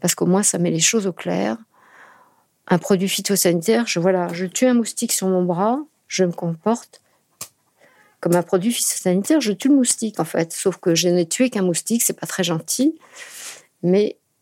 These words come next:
il n'y a pas de, d'inconvénient par la suite, sauf pour le moustique qui n'aura pas de descendance éventuellement. <laughs> Mais un produit phani-, phytosanitaire, c'est un tr-, un truc qui met du poison et qui pendant des dizaines, des vingtaines,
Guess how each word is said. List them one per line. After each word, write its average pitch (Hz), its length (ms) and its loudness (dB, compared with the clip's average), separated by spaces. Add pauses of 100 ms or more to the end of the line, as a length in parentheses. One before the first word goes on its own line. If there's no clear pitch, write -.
(140)
il 180 60 -6
n'y 185 60 6
a 180 60 4
pas 226 180 -2
de, 190 220 4
d'inconvénient 180 1040 0
par 175 160 -2
la 185 100 2
suite, - 280 0
sauf 214 280 0
pour 180 160 -2
le 170 60 2
moustique 175 360 -2
qui 190 120 -8
n'aura 170 180 -2
pas 180 120 -2
de 175 60 -2
descendance 196 520 -2
éventuellement. 175 520 -4 (340)
<laughs> - 400 -4
Mais - 460 2 (600)
un 180 100 2
produit 190 260 2
phani-, 180 320 2 (160)
phytosanitaire, 202 840 0
c'est - 240 -2
un 165 80 2
tr-, - 220 -18 (120)
un 185 100 0
truc 233 300 -4
qui - 100 -4
met 180 140 4
du 175 120 0
poison 196 500 2
et 254 80 -2
qui - 120 -10
pendant 175 300 2
des 165 140 2
dizaines, 196 640 2
des 170 120 4
vingtaines, 208 640 2